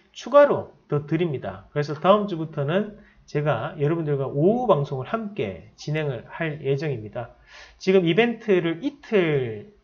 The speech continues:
진행을 했었는데요. 어, 저희가 육십 명 좀 넘는 분들이, 어, 지금 참여를 하셨고 나머지 자리가, 어, 얼마 남지 않았습니다. 그래서 주말 동안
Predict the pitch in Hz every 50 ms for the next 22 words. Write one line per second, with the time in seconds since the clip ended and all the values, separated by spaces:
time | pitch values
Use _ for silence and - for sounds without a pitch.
0 | _ _ _ _ - 160 165 180 175 156 147 151 147 151 156 143 127 117 107 110
1 | 110 139 170 202 202 - _ _ _ _ _ _ _ _ _ 110 101 98 98 95
2 | - - 143 160 165 160 143 131 147 190 190 - - 233 226 214 185 156 - 160
3 | 147 139 120 135 143 175 185 196 190 175 151 139 127 117 123 123 151 143 - -
4 | - _ _ _ _ _ 120 101 95 95 - - - 139 135 135 - - 202 202
5 | 190 170 139 - - 151 147 165 156 160 - 123 101 85 - - _ _ _ _
6 | _ _ 123 117 160 208 254 214 196 - 175 165 160 156 135 123 113 98 95 -
7 | - _ _ _ _ - - - - _ _ - 120 107 104 - 170 165 170 170
8 | 170 165 156 160 151 147 143 127 120 - - 107 107 - - 120 117 - _ _
9 | _ _ - 127 123 - 131 120 - - _ _ _ - - 175 185 175 156 151
10 | - 139 127 135 147 147 131 -